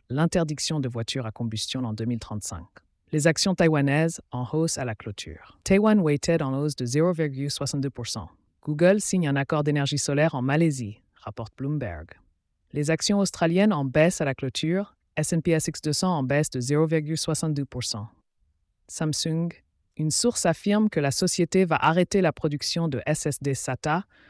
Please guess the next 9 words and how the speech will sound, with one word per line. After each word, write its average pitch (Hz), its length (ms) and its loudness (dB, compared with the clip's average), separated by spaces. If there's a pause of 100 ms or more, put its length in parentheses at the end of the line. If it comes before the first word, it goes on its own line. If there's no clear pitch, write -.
(180)
au 143 80 -8
profit 175 400 -2
d'une 139 220 -2
réorientation 156 920 0
vers 120 200 -6
la 107 80 -4
mémoire 127 420 -4 (100)
I 135 140 -6
A. - 260 -12